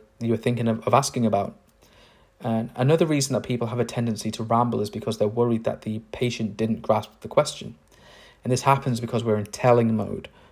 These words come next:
rather than asking mode. And it arises from our innate need to be understood.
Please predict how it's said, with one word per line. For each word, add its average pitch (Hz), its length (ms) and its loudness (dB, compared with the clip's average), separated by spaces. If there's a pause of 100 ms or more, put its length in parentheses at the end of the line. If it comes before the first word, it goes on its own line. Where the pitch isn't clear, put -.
(160)
rather 110 240 2
than 107 200 0
asking 113 500 -2
mode. 101 260 -8
And 113 120 -2
it - 100 -4
arises 117 460 4
from 110 180 0
our 104 160 2
innate 110 420 -4
need 110 320 -2
to - 100 -10
be 110 120 -2
understood. 113 680 0